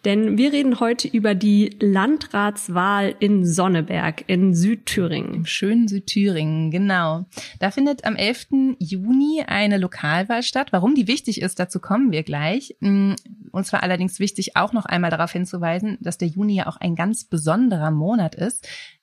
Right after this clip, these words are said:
Speaker 2: Diesen Monat ist nämlich weltweit Pride Month.
Speaker 1: Genau, äh, das heißt, es wird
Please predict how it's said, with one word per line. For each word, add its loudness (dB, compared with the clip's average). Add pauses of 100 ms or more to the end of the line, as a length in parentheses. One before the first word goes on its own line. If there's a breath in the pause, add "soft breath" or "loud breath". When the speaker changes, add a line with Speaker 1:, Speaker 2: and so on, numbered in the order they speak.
Speaker 2:
Diesen 2
Monat 0
ist -6
nämlich 0
weltweit 0 (160)
Pride 0
Month. -4 (180)
Speaker 1:
Genau, 2
äh, 0 (100)
das -4
heißt, -2
es -6
wird -2